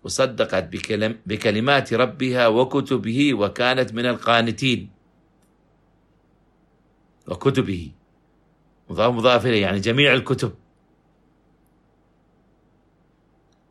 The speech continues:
وهكذا أمثلة كثيرة. ثم قال الشيخ: "والسنة أمثلتها من الكتاب والسنة". ذكرنا بعض الأمثلة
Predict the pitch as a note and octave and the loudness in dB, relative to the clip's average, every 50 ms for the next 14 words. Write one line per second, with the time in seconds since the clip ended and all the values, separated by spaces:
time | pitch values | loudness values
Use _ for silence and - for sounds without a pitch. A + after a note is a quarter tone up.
0 | _ _ _ _ _ _ _ _ _ _ _ _ _ _ _ _ _ _ _ _ | _ _ _ _ _ _ _ _ _ _ _ _ _ _ _ _ _ _ _ _
1 | _ _ _ _ _ _ _ _ _ _ _ _ _ - E3+ F3+ E3 D3 - - | _ _ _ _ _ _ _ _ _ _ _ _ _ 4 6 6 6 4 2 -2
2 | A2 F#2 D#2 - - _ _ _ _ _ _ _ _ _ _ _ _ _ _ _ | -4 -4 -6 -8 -12 _ _ _ _ _ _ _ _ _ _ _ _ _ _ _
3 | _ _ _ _ _ _ _ _ _ _ _ _ _ _ _ _ - E3+ E3 C#3+ | _ _ _ _ _ _ _ _ _ _ _ _ _ _ _ _ -2 0 0 2
4 | A#2 B2+ A2+ A2+ A2 - A2+ G2 - A2 G2 A#2 C3 A#2+ G#2 F2 D#2 - - C#3+ | 2 2 2 2 2 0 -2 -6 -6 -6 -2 2 2 2 2 2 -2 -6 -8 -6
5 | C#3 C3 A#2 - D3+ D3+ B2 F#2+ E2+ - - - C3 D#3 D#3+ - - - _ - | -2 -2 -2 2 2 2 2 2 0 -4 -4 -2 0 0 0 -2 -6 -14 _ -6
6 | - C3 D3 D3 - - F#3 C#3+ A#2 G2+ G2+ - - _ _ _ _ _ _ _ | 0 0 0 2 2 2 2 2 2 -2 -4 -6 -10 _ _ _ _ _ _ _
7 | _ _ _ _ _ _ _ _ _ _ _ _ _ _ _ - - A#2+ A2+ G#2 | _ _ _ _ _ _ _ _ _ _ _ _ _ _ _ -8 -6 -6 -4 -2
8 | G2 G#2+ A2 G#2+ G#2+ A#2+ A2+ A2+ B2 D3 D#3 C#3+ - - - D3 C3 B2+ G#2+ A#2 | 0 0 0 0 0 0 -2 0 0 -2 -2 -4 -6 -2 2 4 4 4 4 2
9 | A2+ - - - C#3+ B2+ A2+ A2 G#2+ A2 D3+ D3+ - C3 G#2+ G2+ A2 A2+ A2 A#2+ | 0 0 0 -2 -2 0 0 0 0 0 0 2 2 2 2 2 0 0 2 2
10 | G2+ F2+ F2+ F#2 F2 - A2+ A2+ F#2 F#2+ G#2+ G#2 A2+ A2+ A#2 - _ | 0 0 -2 -2 -4 -4 -4 -6 -6 -4 0 0 0 0 -2 -6 _